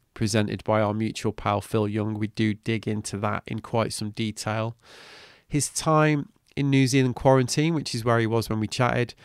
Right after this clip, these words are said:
his thoughts on natural selection, and much, much more, including a few listener questions, which I also asked him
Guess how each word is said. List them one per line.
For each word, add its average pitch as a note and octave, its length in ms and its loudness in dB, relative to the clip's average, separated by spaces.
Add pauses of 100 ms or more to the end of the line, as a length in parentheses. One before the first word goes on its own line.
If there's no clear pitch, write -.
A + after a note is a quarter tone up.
(140)
his B2+ 200 -2
thoughts C#3+ 320 2
on A#2+ 80 -2
natural A#2+ 320 -2
selection, A2+ 640 -2
and A#2 200 0
much, B2 320 -2
much - 240 -6
more, B2+ 180 4
including B2 380 2
a A#2 60 -2
few B2+ 240 -2
listener A2+ 340 -2
questions, F#2 720 -6
which - 260 -8
I G#2 80 -2
also G2 480 -2 (480)
asked - 380 -4
him A#2+ 280 -2